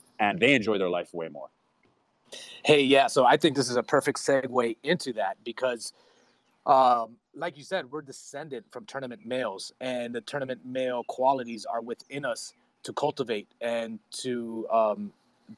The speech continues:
Speaker 2: to, um, express in our being. So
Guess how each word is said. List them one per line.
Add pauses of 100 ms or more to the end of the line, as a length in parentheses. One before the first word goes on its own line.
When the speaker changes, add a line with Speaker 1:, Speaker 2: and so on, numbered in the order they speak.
(120)
Speaker 2:
to,
um, (160)
express (160)
in
our
being. (420)
So